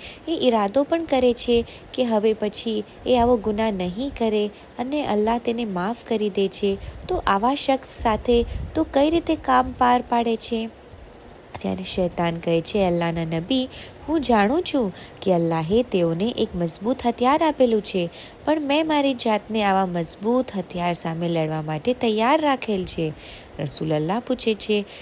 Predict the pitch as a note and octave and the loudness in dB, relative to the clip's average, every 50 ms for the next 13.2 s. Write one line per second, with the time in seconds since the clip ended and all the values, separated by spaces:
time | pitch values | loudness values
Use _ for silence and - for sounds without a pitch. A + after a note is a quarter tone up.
0 | - - - - C#4+ - - D#4+ D#4 D#4 C#4+ C#4+ D4 - - - A3 G#3+ G#3+ G#3+ | -18 -10 -6 -6 -4 0 0 0 2 2 2 4 2 2 0 0 -2 0 0 0
1 | G3+ G3 F#3+ F#3 F#3 G3 G#3 G#3+ A3 B3+ B3+ - F#3 F3 F3 E3+ E3+ E3 D#3+ - | 2 2 2 2 2 0 0 0 0 -2 -2 0 0 0 0 0 0 -2 -2 -2
2 | - A#3+ B3 A#3 G3+ F3 E3 - - A3+ A#3 G#3+ G#3 F#3+ F3+ F3 F3 G3+ G3 F#3 | -4 -4 -2 -2 -2 -2 -2 -4 -4 -4 -4 -2 0 -2 -2 -2 -2 -4 -2 0
3 | F3+ E3 - - G3 G#3 G#3 G#3+ G#3 - C4 C4+ C4+ - - D4 E4 F4+ F4+ E4+ | -2 -2 -2 0 -2 0 0 -2 -2 -2 -2 -2 -2 0 0 2 4 4 4 4
4 | - D4 C#4 C#4 - C4 B3 A#3 G#3+ G#3 F#3+ F#3 - F#3+ F3 D#3+ D#3 - - - | 4 2 0 0 0 -2 -2 0 0 0 -2 -2 -2 -4 -4 -4 -6 -8 -12 -14
5 | - - - - - - E3 D#3+ E3 E3+ - - F3+ E3 D#3 - D#3+ D#3 D#3+ D#3 | -14 -16 -16 -12 -6 -4 -4 -2 -2 -2 -2 0 0 0 0 -2 -4 -4 -4 -4
6 | D#3 - D#3+ D#3+ D#3 - - A#3 A3+ - - G#3 A#3+ C4 C#4 C#4 C4+ C4 B3 A3+ | -4 -4 -2 -2 -2 -2 0 0 0 2 2 2 2 2 2 2 2 2 2 2
7 | A3+ G#3+ G3 F#3+ F3+ E3+ - - F#3 F3 E3+ E3 - - - - - - - - | 0 0 0 0 -2 -2 -2 -2 -2 -2 -2 -4 -6 -12 -18 -18 -16 -12 -6 -2
8 | - D#4+ F4+ D#4+ C#4+ G#3 F3+ F3+ - G3+ A#3 A#3+ A#3 A3+ - - F3+ F#3 F3+ F3+ | 0 2 2 4 2 2 2 2 2 2 2 2 2 0 0 0 2 2 2 4
9 | E3+ E3+ E3 F#3 A3 G#3+ - - - G#3 G3 G#3 A3 A3 G3+ F3+ - F3+ E3 E3 | 2 2 2 2 0 -2 -2 -2 0 0 2 2 2 0 0 0 0 0 0 -2
10 | - - G3 G#3 G3 F3 F3 E3+ - A#3+ A#3+ A#3 - G#3+ G#3+ G#3+ A3+ A#3+ C#4 D#4 | -2 -2 -2 0 0 0 0 0 2 2 2 4 4 2 2 2 2 2 2 0
11 | D4 - C4+ B3+ B3 A#3 A3+ G#3+ - - A3 G#3+ G#3 - - - - - - - | 2 2 2 4 4 4 2 2 2 0 0 0 -2 -6 -12 -16 -16 -16 -16 -12
12 | - - A#3 A#3+ B3+ C#4+ D#4 E4 E4 - D4 D4 D4 - - - B3 B3+ B3 A#3+ | -2 2 4 6 6 6 6 4 4 4 4 4 4 4 4 4 6 6 6 6
13 | A#3 A3+ A3+ G#3+ | 6 4 4 2